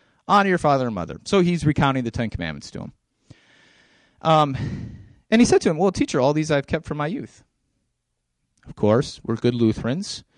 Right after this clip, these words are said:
and if we learned our small catechism, the Ten Commandments are what? What, what, what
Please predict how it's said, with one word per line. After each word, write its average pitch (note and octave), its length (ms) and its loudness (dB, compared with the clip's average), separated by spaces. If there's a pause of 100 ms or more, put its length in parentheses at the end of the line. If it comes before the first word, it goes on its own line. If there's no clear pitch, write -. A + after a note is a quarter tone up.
(380)
and A#2 120 0
if G#2+ 100 -2
we A#2+ 60 2
learned B2 220 0
our B2+ 60 0
small B2 260 -2
catechism, B2+ 840 0 (400)
the C3 100 -2
Ten C#3 160 0
Commandments C3 460 0
are A#2 100 2
what? A2 320 0 (220)
What, B2+ 280 -4
what, B2 300 -2
what A#2 220 -4